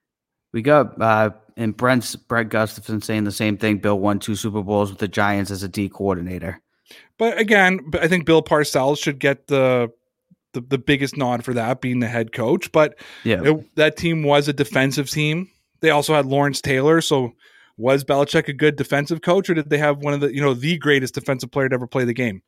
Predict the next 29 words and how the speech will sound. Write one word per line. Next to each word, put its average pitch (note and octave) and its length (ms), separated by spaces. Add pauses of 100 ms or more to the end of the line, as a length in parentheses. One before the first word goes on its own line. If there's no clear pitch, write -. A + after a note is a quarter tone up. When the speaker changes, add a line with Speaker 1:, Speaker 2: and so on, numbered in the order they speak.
Speaker 2:
You, F3+ 180 (240)
you E3+ 100
get F3 140
what E3+ 80
I'm E3 80
saying? E3 320
You E3+ 80
can G3 120
make A3 140
Speaker 1:
All C#3 100
Speaker 2:
the D#3+ 80
Speaker 1:
the C#3+ 60
Speaker 2:
argument G#2+ 320
Speaker 1:
above, G#2+ 200
Speaker 2:
either G#2+ 180
Speaker 1:
yeah. - 20
Speaker 2:
which G2+ 160
way. B2 240 (640)
Would D3+ 140
Speaker 1:
Right. F3+ 80
Speaker 2:
Lawrence G3 200
Taylor F#3+ 300
have F#3 100
been F#3 140
so F3+ 160
great F#3 160
without F3+ 240
Bill F3 180
Belichick? F3 500